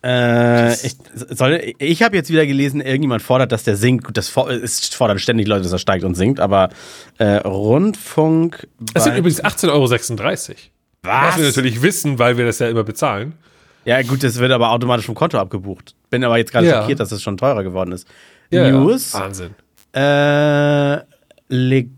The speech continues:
Speaker 1: Legalgebühren befreien. Ah, A R D und Z D F wollen mehr Geld. F D P
Speaker 2: Ach so,
Speaker 1: will
Speaker 2: das
Speaker 1: Rundfunkbeitrag senken.
Speaker 2: F D P, F D P.
Speaker 1: Okay.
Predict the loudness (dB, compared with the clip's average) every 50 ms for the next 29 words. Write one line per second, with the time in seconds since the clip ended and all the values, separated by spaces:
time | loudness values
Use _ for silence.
0 | -2 2 2 4 4 4 4 4 2 2 2 2 0 0 -2 -2 -4 -4 -4 -4
1 | -4 -2 0 0 0 2 2 0 0 0 0 0 -2 -4 -4 -6 -10 -6 -2 2
2 | 2 4 4 2 2 2 2 2 2 2 2 2 2 0 -2 -4 -10 -18 -20 -20
3 | _ _ _ _ _ _ _ _ _ _ _ _ _ _ 0 2 2 2 2 2
4 | 2 2 2 2 2 0 0 -2 -4 -4 -4 -4 -4 -4 -2 -2 -2 0 0 0
5 | 0 0 2 2 0 0 -2 -4 -2 -2 0 -2 -2 -4 -6 -6 -4 -4 -4 -2
6 | -2 -4 -4 -4 -4 -2 0 0 0 0 2 2 2 2 2 2 2 0 0 -2
7 | -4 -6 -2 0 0 2 0 0 -2 0 0 0 0 -2 -4 -4 0 2 2 4
8 | 2 2 0 0 -4 -8 -8 -8 -10 -14 -18 _ _ _ _ _ _ _ _ _
9 | _ _ _ _ _ _ _ _ 2 2 2 0 -2 -2 0 2 2 2 0 0
10 | 2 2 2 2 0 -4 -8 _ _ _ 2 2 2 2 0 0 2 2 2 2
11 | 0 -2 -6